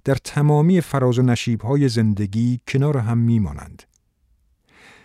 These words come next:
یکی از تصورات کلیشه‌ای ما در این زمینه نیز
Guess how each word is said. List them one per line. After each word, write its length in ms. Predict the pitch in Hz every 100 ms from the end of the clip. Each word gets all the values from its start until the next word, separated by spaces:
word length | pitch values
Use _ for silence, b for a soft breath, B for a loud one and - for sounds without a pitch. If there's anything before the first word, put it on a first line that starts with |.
| b b -
یکی 240 | 160 180
از 120 | 175
تصورات 760 | - 156 151 131 123 135 143 147
کلیشه‌ای 840 | - - 139 139 - 143 180 185
ما 180 | 127 120
در 120 | 117
این 140 | 117 117
زمینه 380 | 113 113 127
نیز 380 | 160 135 135 127